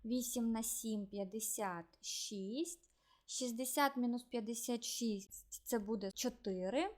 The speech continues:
І дописуємо нолик, буде сорок. Як ви бачите, можна продовжувати ділити.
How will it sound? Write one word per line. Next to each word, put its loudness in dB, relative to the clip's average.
І -2
дописуємо 4
нолик, 2
буде 0
сорок. 2
Як 2
ви 6
бачите, 2
можна 6
продовжувати 6
ділити. 2